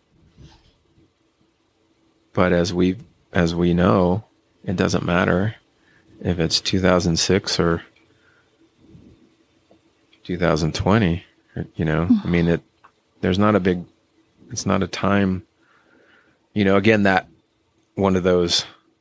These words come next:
false numbers, time heals all wounds.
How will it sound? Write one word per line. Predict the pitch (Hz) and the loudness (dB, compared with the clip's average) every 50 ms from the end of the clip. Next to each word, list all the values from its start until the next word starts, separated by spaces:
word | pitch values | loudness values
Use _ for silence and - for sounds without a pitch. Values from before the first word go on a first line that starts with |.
| _ _ _ _ _ _ _ - | _ _ _ _ _ _ _ -4
false | - 98 95 92 - | -2 -2 -2 -2 -2
numbers, | 92 92 92 90 87 | -4 -4 -4 -6 -6
time | - - - 87 87 87 87 85 | -8 -8 -6 -4 -4 -4 -4 -4
heals | 82 85 85 82 82 | -4 -4 -4 -4 -4
all | 82 - 87 87 | -6 -6 -6 -6
wounds. | 87 82 80 82 87 87 - - - | -8 -8 -10 -10 -10 -12 -12 -14 -14